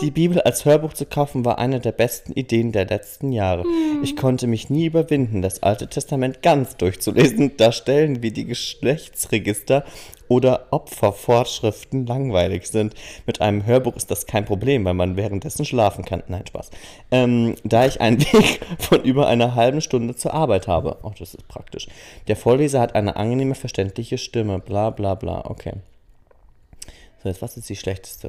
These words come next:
Speaker 1: Re-, oh, es gibt keine. Be-,
Speaker 2: Ah.
Speaker 1: Sekunde. Also, es gibt auf jeden Fall eine Ein-Sterne-Bewertung, aber alle kritischen Rezensionen übernehmen.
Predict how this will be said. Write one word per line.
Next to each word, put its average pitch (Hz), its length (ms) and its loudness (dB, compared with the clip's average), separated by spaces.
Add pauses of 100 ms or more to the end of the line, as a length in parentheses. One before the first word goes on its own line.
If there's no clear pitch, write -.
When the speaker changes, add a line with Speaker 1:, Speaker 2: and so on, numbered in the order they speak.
Speaker 1:
Re-, - 120 -14 (380)
oh, 101 100 -8
es - 80 -16
gibt - 200 -12
keine. 90 320 -4 (200)
Be-, 98 120 -10 (160)
Speaker 2:
Ah. 269 340 -6 (220)
Speaker 1:
Sekunde. - 320 -8
Also, 95 100 -4
es - 60 -14
gibt - 180 -6 (140)
auf - 120 -12
jeden 120 140 -2
Fall 165 220 -4 (120)
eine 117 140 -8
Ein-Sterne-Bewertung, 92 1000 -6
aber 104 340 -6 (1200)
alle 117 200 -4
kritischen 104 480 -8
Rezensionen 101 480 -12
übernehmen. 104 580 -10